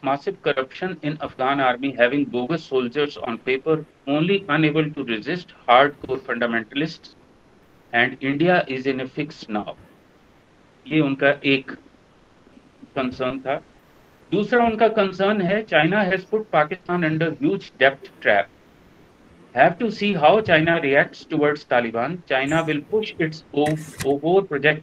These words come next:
towards Central Asia, for which it might need Taliban। Worries for India and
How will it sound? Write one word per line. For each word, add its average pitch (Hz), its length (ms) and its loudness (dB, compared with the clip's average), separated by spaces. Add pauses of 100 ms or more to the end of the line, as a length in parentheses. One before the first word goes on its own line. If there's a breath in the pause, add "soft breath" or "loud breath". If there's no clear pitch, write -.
(120)
towards 143 280 0
Central 135 480 -4
Asia, 135 380 -6 (120)
for 131 260 -4
which - 260 -10 (360)
it 151 100 -8 (180)
might 135 380 -2 (380)
need 143 140 0 (140)
Taliban। 110 380 -2 (1400 soft breath)
Worries 185 380 4
for 180 200 2
India 160 440 0
and 156 160 0